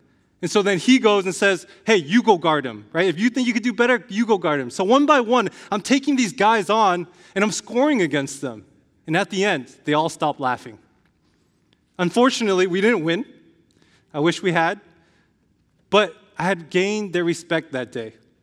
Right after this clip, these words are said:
When they first saw me step onto the court,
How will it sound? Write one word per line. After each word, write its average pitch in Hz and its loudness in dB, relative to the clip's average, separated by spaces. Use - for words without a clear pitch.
When 185 2
they 226 4
first 262 0
saw 196 0
me 202 -2
step 180 -6
onto 190 -2
the 175 -4
court, 180 -4